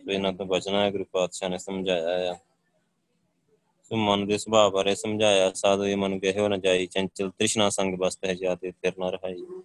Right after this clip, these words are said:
ਜੇ ਮਨ ਨੈਕ ਨਾ ਕਹਿਓ ਕਰੇ, ਸੀਖ ਸਿਖਾਏ ਰਹਿਓ ਆਪਣੀ ਸੀ ਦੁਰਮਤ ਕੇ ਨਾ ਟਰੇ। ਮਾਈ ਮੈਂ ਧਨ ਪਾਇਓ ਹਰ ਨਾਮ, ਮਨ ਮੇਰੋ ਧਾਵਨ ਤੇ ਛੁੱਟ ਗਿਓ, ਕਰ ਬੈਠੋ ਵਿਸਰਾਮ।" ਸੋ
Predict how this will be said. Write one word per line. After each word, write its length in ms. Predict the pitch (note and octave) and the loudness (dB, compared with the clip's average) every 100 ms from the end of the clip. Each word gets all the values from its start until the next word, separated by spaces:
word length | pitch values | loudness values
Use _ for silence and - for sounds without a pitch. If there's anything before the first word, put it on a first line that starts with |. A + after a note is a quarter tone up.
| _ _ _ - | _ _ _ 0
ਜੇ 120 | A2+ | 4
ਮਨ 300 | G#2+ G#2+ G2+ | 6 6 4
ਨੈਕ 320 | G2 G2+ - | 6 4 4
ਨਾ 120 | G#2+ | 0
ਕਹਿਓ 340 | G#2 G2+ G#2 G2 | 2 2 2 0
ਕਰੇ, 380 | G2 F#2+ F#2+ F#2 | 0 0 0 -2
ਸੀਖ 300 | - G#2 F#2+ | -4 -4 -4
ਸਿਖਾਏ 520 | G2+ G2 G2 F#2+ F#2+ | -6 2 4 6 4
ਰਹਿਓ 240 | F#2+ G2 | 4 2
ਆਪਣੀ 320 | F#2 - F#2+ | 0 -2 -8
ਸੀ 160 | - F#2+ | -8 -12
ਦੁਰਮਤ 380 | F2+ F#2 F#2+ F2+ - | -8 -6 -4 -6 -6
ਕੇ 100 | F#2 | -6
ਨਾ 120 | F#2 | -6
ਟਰੇ। 420 | - F#2+ F#2 F2+ - _ _ _ _ _ _ _ _ _ _ _ - | -2 0 2 -2 -6 _ _ _ _ _ _ _ _ _ _ _ -2
ਮਾਈ 280 | G2 G2 G2 | 2 2 2
ਮੈਂ 300 | F#2+ F#2+ F#2+ | 0 0 -2
ਧਨ 400 | _ - G#2 F#2 | _ -2 0 0
ਪਾਇਓ 340 | - F#2 F#2 | 0 2 2
ਹਰ 220 | F#2+ F#2+ | 0 0
ਨਾਮ, 580 | F#2 F2+ F2+ F#2 F#2+ F#2 - - _ _ _ _ - | 0 2 4 4 2 -4 -12 -20 _ _ _ _ -6
ਮਨ 220 | G2+ G2+ | -2 0
ਮੇਰੋ 300 | G2 F#2+ F#2 F2+ | 0 0 -2 0
ਧਾਵਨ 340 | G2+ F#2+ F2 E2 | 2 2 0 -6
ਤੇ 140 | F#2+ | -8
ਛੁੱਟ 360 | - G2 - _ | -8 -12 -12 _
ਗਿਓ, 280 | G2+ F#2+ F2+ - _ _ _ _ _ - | -4 -4 -6 -14 _ _ _ _ _ 0
ਕਰ 180 | G2 F#2+ | 0 0
ਬੈਠੋ 360 | F#2+ F2+ F#2+ | -2 -2 -6
ਵਿਸਰਾਮ।" 580 | F2+ - F#2 F2+ F2+ F2+ - _ _ _ _ _ _ _ _ _ _ _ _ - | -6 -6 -2 0 -2 -6 -12 _ _ _ _ _ _ _ _ _ _ _ _ -6
ਸੋ 300 | F#2+ F#2 | -2 -2